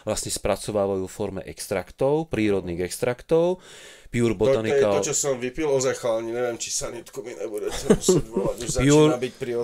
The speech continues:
Speaker 1: takzvané
Speaker 2: otrávení.
Speaker 1: Pure Botanic-, Botanical Extracts, to znamená, že čisté, e, prírodné extrakty. A tieto výťažky používame ako základ pre výrobu, e, C B D olejov,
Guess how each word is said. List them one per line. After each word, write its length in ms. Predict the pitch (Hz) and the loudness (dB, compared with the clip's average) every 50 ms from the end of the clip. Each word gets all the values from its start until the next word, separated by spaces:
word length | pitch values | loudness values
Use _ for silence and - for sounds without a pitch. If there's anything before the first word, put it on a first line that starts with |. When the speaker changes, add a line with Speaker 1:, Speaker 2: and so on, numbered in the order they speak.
| - | 0
Speaker 1:
takzvané 360 | - 117 120 120 131 123 123 120 | 2 2 4 4 4 4 4 2
Speaker 2:
otrávení. 80 | 120 - | 2 4
Speaker 1:
Pure 260 | 139 139 139 139 127 117 | 2 4 4 4 4 4
Botanic-, 420 | 120 117 - - 123 123 117 - - 107 | 2 2 4 2 0 0 -2 -6 -10 -8
Botanical 600 | 98 - 127 - - 127 123 123 - - 113 95 85 | -4 -2 -2 0 2 2 2 0 2 2 0 0 0
Extracts, 580 | 92 92 - - - - 123 143 165 - - - - - - - | -2 -4 -4 -2 0 0 0 0 0 0 -2 -4 -4 -6 -14 -10
to 160 | - 117 110 | -8 -6 -4
znamená, 320 | 113 107 107 107 107 104 | -4 -2 -2 -2 -2 -2
že 160 | 98 104 107 | -4 -4 -8
čisté, 800 | - - - 131 131 - - - - 123 110 107 104 104 - _ _ - | -10 -8 -6 -4 -2 -2 -2 0 0 0 2 2 0 -2 -4 _ _ -12
e, 240 | 98 92 95 95 92 | -8 -6 -6 -6 -6
prírodné 480 | - - 107 104 101 107 107 110 117 | -4 -4 -2 0 0 -2 -2 -4 -6
extrakty. 720 | - 76 - - - - 107 113 - - - - 165 202 226 - - - - - - _ _ _ _ _ _ - - | -10 -10 -10 -10 -6 -4 -4 -4 -4 -6 -4 -2 -2 -2 -2 -8 -12 -20 -20 -20 -20 _ _ _ _ _ _ -10 -8
A 80 | - 117 | -8 -6
tieto 320 | - 117 113 - - 107 | -2 -2 -2 0 0 -2
výťažky 560 | 85 139 120 - - 127 123 - - - - | -2 -2 -4 0 0 0 0 0 -4 -8 -6
používame 480 | - 104 104 101 104 104 101 101 104 101 | -4 -4 -4 -4 -4 -4 -4 -4 -4 -6
ako 160 | 95 - 101 | -6 -6 -6
základ 560 | 90 85 95 95 95 90 - 104 95 92 - - - - - - - - - | -4 -2 0 0 0 0 2 0 0 0 -2 -6 -16 -16 -16 -18 -18 -14 -4
pre 160 | - 101 95 87 | 0 2 2 4
výrobu, 480 | 98 98 104 104 101 90 90 98 95 - - - - - - - - | 4 4 6 6 4 4 2 0 -2 -2 -8 -20 -20 -20 -20 -18 -8
e, 400 | - 92 90 92 90 92 92 85 - _ _ _ _ _ _ _ _ _ - | -4 0 0 2 2 2 0 -2 -8 _ _ _ _ _ _ _ _ _ -20
C 320 | - - - - - - - | -12 -4 0 4 4 6 8
B 80 | 120 | 8
D 160 | 120 113 110 98 | 10 10 8 8
olejov, 640 | 92 95 101 107 113 123 135 139 151 156 165 165 | 6 6 8 8 8 8 8 8 8 8 8 6